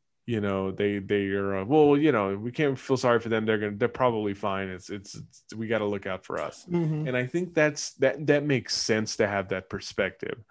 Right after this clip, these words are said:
Speaker 1: where I think it's gonna get dangerous now, or where I think it's, it's, and this is something that people regularly do, but there's a moment while they're sitting on the floor where it begins raining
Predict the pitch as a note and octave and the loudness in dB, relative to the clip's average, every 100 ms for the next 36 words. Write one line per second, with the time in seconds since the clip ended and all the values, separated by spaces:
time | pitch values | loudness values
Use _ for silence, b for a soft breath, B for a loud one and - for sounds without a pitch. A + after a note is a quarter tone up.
0 | B B - A#2+ G#2+ G2 - G3 F#3 E3+ | B B 2 6 6 4 6 6 6 0
1 | - D3 C3+ B2+ G2+ C3 C3 B2+ A2 G#2 | 0 0 2 0 2 4 4 4 2 2
2 | F#2+ - G2+ F2+ F2+ F#2+ b b b - | 0 -4 -4 -4 -4 -6 b b b 2
3 | B2+ A2+ A#2+ A2 A2 E3 E3+ D3 A2+ - | 4 6 4 4 2 0 2 0 -2 -4
4 | - A2+ - - - - _ _ G#3 D3+ | -4 -4 -6 -12 -12 -16 _ _ 6 8
5 | D3+ D3+ D#3+ D#3+ C#3+ D3+ C#3 C3 C#3 C3 | 4 2 2 2 4 2 2 0 -2 0
6 | A#2 A#2 A2+ A2+ A2+ A#2 A#2+ C#3+ E3+ G#2+ | 2 2 2 2 0 0 0 2 4 2
7 | - B B _ A#2+ - B2+ A#2+ A#2+ C3 | -2 B B _ -2 0 4 4 4 4
8 | C#3 D3+ C#3+ A2+ A2+ - B2+ A2 G#2+ A2+ | 6 6 4 2 -2 -8 -12 -10 -8 0
9 | G#2+ G#2 G2+ G#2 G2+ C3 B2 B2+ B2+ C#3+ | 4 4 4 2 2 0 2 2 2 0
10 | - E3 C3 A2+ A#2 B B B - G#2+ | 2 4 6 4 2 B B B -2 0
11 | G2+ F#2+ A#2 C3 C3+ C3+ B2+ B2+ B2+ A#2+ | 0 -2 -4 2 2 2 2 2 2 0
12 | G#2+ G2+ G2+ | 0 -2 -6